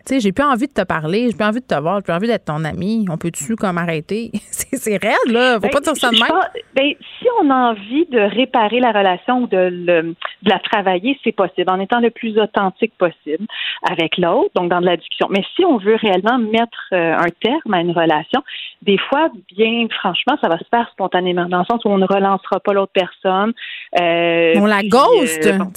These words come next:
Speaker 1: sais, c'est ça, <laughs> c'est un peu, c'est un peu large. Non, mais pour vrai.
Speaker 2: À certains moments, c'est ce qui va arriver. On le voit souvent. À d'autres moments,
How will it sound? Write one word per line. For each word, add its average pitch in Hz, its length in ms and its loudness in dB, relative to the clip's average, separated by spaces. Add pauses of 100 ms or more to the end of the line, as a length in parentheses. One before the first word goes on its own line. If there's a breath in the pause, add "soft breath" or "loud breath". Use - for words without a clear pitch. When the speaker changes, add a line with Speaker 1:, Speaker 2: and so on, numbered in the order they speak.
Speaker 1:
sais, 294 60 0
c'est 208 200 0
ça, 190 180 -2
<laughs> 185 40 -2
c'est - 420 0
un 208 100 2
peu, 247 560 2
c'est 226 340 2
un 202 100 4
peu 254 140 2
large. 254 260 0
Non, 277 160 4
mais 240 160 2
pour 233 120 0
vrai. 240 180 -2 (840 soft breath)
Speaker 2:
À 240 40 -6 (100)
certains 330 320 0
moments, 254 400 0
c'est 226 120 -2
ce - 60 -20
qui - 140 -10
va 208 260 0
arriver. 196 300 0
On 202 120 2
le 196 120 0
voit 208 240 -2 (160)
souvent. 185 340 -2
À 240 100 0
d'autres 330 280 -2
moments, 277 260 2